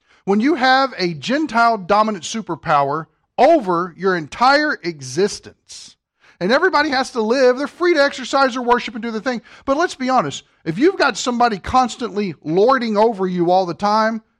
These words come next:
there's a strand of anxiety that is going on throughout your entire culture. Now, thankfully, because we have such blessings of freedom, we've never experienced that. But what we have right now is a rare, rare situation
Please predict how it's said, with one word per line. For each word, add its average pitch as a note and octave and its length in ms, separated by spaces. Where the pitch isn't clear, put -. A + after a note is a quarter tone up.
there's E4 240
a C4+ 100
strand A#3 440
of F#3+ 100
anxiety D#3+ 640
that C3+ 140
is B2+ 120
going D#3 360
on C#3 300
throughout C#3+ 380
your C3+ 140
entire B2+ 340
culture. A#2+ 640
Now, B2 120
thankfully, G3 680
because D#3 340
we D3+ 120
have F3 340
such C#3 260
blessings D3 440
of B2 140
freedom, E3 360
we've C3+ 140
never D3+ 260
experienced C3 600
that. F2 220
But D3+ 120
what F3 320
we G#3 220
have F#3 320
right E3 240
now F3 460
is E3 220
a E3+ 160
rare, F#3 800
rare C#3 580
situation C3 840